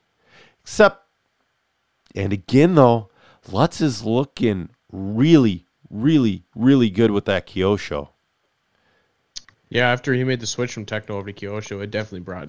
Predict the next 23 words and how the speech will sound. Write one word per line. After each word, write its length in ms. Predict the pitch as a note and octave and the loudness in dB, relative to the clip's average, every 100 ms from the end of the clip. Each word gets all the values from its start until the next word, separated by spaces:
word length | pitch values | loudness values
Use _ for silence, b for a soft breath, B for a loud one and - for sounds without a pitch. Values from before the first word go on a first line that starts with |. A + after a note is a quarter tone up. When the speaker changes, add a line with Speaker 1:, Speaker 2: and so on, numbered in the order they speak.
| _ - | _ -12
Speaker 2:
a 60 | |
little 180 | B2+ A2+ | -8 -8
bit 120 | A#2 | -10
of 80 | A2+ | -10
light 200 | A2+ A2 | -10 -10
to 120 | A#2+ A#2+ | -12 -12
him. 160 | A#2+ _ _ _ _ F2 - F#2+ - | -14 _ _ _ _ -20 -20 -18 0
Speaker 1:
But, 320 | D3 A#2+ G2+ _ _ _ _ _ _ _ _ - | 2 2 -2 _ _ _ _ _ _ _ _ -4
'cause 340 | F#3+ D3+ A#2 - - _ _ _ b b b b b b b b _ - | 0 0 0 -16 -20 _ _ _ b b b b b b b b _ -4
there's 240 | D#3+ D#3 | 0 4
all 160 | F3+ G3 | 4 4
the, 400 | F#3 F3 E3 E3 | 6 6 6 2
all 180 | - E3+ | 2 2
the 80 | F3 | 2
people 320 | - D3+ D#3+ | -2 -2 0
who 160 | D3+ B2+ | 0 0
fol-, 640 | - - C3 C3 C3+ B2+ - | -6 2 6 6 6 2 0
follow 260 | C#3+ C3 | 4 4
pros 480 | - - A#2 A#2 G#2+ | 0 2 2 2 0
where 160 | G#2+ A2 | 0 0
they 120 | G#2+ | 0
go. 480 | G2+ F#2+ F#2 F#2 F2 _ _ | 0 2 2 -2 -6 _ _
Like, 380 | G2 G#2+ G#2 F#2+ | 0 2 2 -2